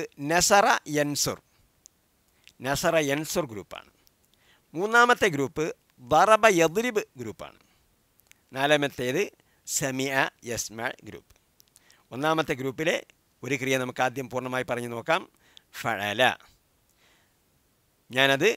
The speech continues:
ഈ രണ്ട് പദങ്ങൾ വീതം പറയാം, നിങ്ങളത് ആവർത്തിച്ച് പറയണം. ഫഅല, ഫഅലു. ഫഅൽത, ഫഅൽതും. ഫഅൽതു, ഫഅൽന. യഫ്അൽ,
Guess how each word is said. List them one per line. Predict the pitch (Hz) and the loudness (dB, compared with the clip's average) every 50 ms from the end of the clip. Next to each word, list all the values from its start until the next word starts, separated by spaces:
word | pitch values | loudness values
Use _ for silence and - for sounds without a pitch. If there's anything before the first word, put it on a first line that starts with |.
| - _ - 135 147 | -2 _ -4 0 2
ഈ | 175 214 | 4 4
രണ്ട് | 226 220 214 165 | 4 4 4 4
പദങ്ങൾ | 139 131 139 135 131 127 | 4 4 2 2 -2 -4
വീതം | 127 117 120 113 - | -4 -6 -6 -6 -6
പറയാം, | 107 110 120 151 202 - - _ _ _ - 120 127 | -4 -2 -2 -2 -2 -4 -6 _ _ _ -12 -10 -8
നിങ്ങളത് | 135 131 123 117 113 131 - - - 127 120 | -6 -4 -4 -4 -4 -6 -6 -8 -6 -6 -4
ആവർത്തിച്ച് | 117 117 113 - - 139 - - 427 - - | -4 -4 -6 -8 -12 -14 -14 -14 -14 -12 -12
പറയണം. | - - 95 - 143 139 - _ _ _ _ _ _ _ _ _ | -10 -10 -10 -10 -12 -16 -20 _ _ _ _ _ _ _ _ _
ഫഅല, | - - 131 127 123 135 135 139 160 208 - - - - | -4 -2 0 2 4 4 4 4 4 2 2 0 -4 -6
ഫഅലു. | - 123 123 120 120 117 123 135 127 110 87 - _ _ _ _ _ _ _ _ _ _ _ _ _ _ _ _ _ _ _ _ _ _ _ _ _ _ _ _ _ - | -4 -2 0 0 0 0 -2 -4 -6 -8 -10 -14 _ _ _ _ _ _ _ _ _ _ _ _ _ _ _ _ _ _ _ _ _ _ _ _ _ _ _ _ _ -4
ഫഅൽത, | - 156 147 160 170 170 165 147 - 226 285 - - - - | -2 2 4 4 4 4 2 0 -2 -2 -2 -2 -4 -6 -4
ഫഅൽതും. | 139 127 131 127 123 - - 156 139 113 95 85 - _ _ _ _ _ _ _ _ _ _ _ _ _ _ _ _ _ _ _ _ _ _ _ _ _ _ _ _ - | -2 0 0 0 -2 -4 -6 -6 -6 -6 -8 -14 -20 _ _ _ _ _ _ _ _ _ _ _ _ _ _ _ _ _ _ _ _ _ _ _ _ _ _ _ _ -6
ഫഅൽതു, | - 135 143 143 139 131 - - 170 190 - _ _ - - | -4 -2 -2 -2 -4 -4 -4 -4 -4 -4 -6 _ _ -10 -8
ഫഅൽന. | 131 120 120 120 117 113 117 123 123 110 90 71 - _ _ _ _ _ _ _ _ _ _ _ _ _ _ _ _ _ _ _ _ _ _ _ _ _ _ _ _ _ _ _ _ _ _ _ _ _ _ - | -6 -4 -2 -2 -2 -2 0 0 0 0 -2 -6 -12 _ _ _ _ _ _ _ _ _ _ _ _ _ _ _ _ _ _ _ _ _ _ _ _ _ _ _ _ _ _ _ _ _ _ _ _ _ _ -2
യഫ്അൽ, | 143 156 165 - - - 175 196 214 240 | 0 0 0 0 -2 2 4 4 4 4